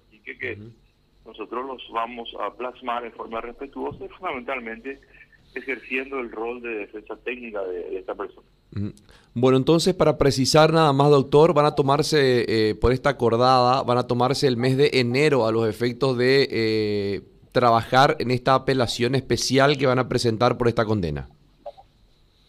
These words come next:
Speaker 1: Sí, de hecho, de hecho ya estamos trabajando sobre esa condena, eh, sobre esta sentencia. Y, eh, lo que vamos a analizar es si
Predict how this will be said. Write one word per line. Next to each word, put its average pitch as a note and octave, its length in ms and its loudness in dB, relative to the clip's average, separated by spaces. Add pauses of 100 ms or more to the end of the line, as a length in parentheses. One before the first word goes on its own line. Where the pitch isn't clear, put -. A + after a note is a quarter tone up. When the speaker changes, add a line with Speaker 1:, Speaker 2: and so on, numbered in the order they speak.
(260)
Speaker 1:
Sí, A#3+ 80 -10
de G3+ 140 -4
hecho, A3 420 -8
de F3 160 -6
hecho A3+ 380 -8
ya F3+ 420 -4 (460)
estamos D3 300 -16
trabajando D3+ 680 -6
sobre B2+ 360 -10
esa C3 260 -16
condena, B2+ 680 -10
eh, A2+ 500 -6
sobre A2+ 160 -6
esta C3 140 -10
sentencia. A2+ 540 -8 (800)
Y, B2 960 -8
eh, B2+ 160 -6
lo C3 260 -8
que C#3+ 140 -10
vamos C#3 520 -8
a F#3+ 40 -12
analizar F#3+ 540 -10
es F#3+ 300 -12
si F3+ 440 -16